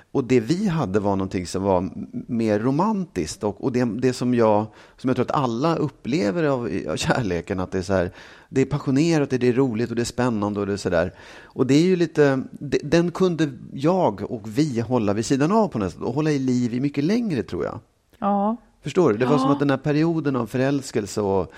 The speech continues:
Speaker 1: den, den fick hålla på mycket längre, vilket var positivt. Och det
Speaker 2: Mm.
Speaker 1: kanske är en slags... Nej, jag tycker inte att man lurar sig själv, utan man, man, det blir på det sättet för att man delar
Speaker 2: Men
Speaker 1: upp
Speaker 2: kanske
Speaker 1: det,
Speaker 2: också
Speaker 1: liksom.
Speaker 2: för att vi inte bodde ihop, skulle
Speaker 1: Ja,
Speaker 2: jag vilja
Speaker 1: ja,
Speaker 2: tillägga.
Speaker 1: absolut. Ja, ja,
Speaker 2: Ja.
Speaker 1: visst, då, ja.
Speaker 2: Ja.
Speaker 1: Det, det
Speaker 2: Mm.
Speaker 1: tycker jag.
Speaker 2: Mm.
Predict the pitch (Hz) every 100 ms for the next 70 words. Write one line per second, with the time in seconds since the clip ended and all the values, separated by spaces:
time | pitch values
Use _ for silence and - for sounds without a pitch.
0 | - - - 127 139 123 131 156 160 180
1 | - 175 156 139 117 113 110 120 180 135
2 | 104 101 95 98 92 85 - - - 196
3 | - 156 - - - 107 143 185 185 202
4 | 135 110 101 98 - - - - - -
5 | - 226 120 - 208 185 151 147 147 123
6 | 107 120 117 - - 110 131 160 - 170
7 | 160 165 117 196 254 135 76 69 - -
8 | 78 - 87 - - 101 101 101 240 277
9 | 254 254 233 - 240 220 226 202 202 214
10 | 208 196 - - _ _ - 104 175 131
11 | 78 87 - 110 - - - 87 220 -
12 | 123 - - 233 240 247 - _ _ _
13 | - 208 202 202 214 254 - - 208 190
14 | 202 247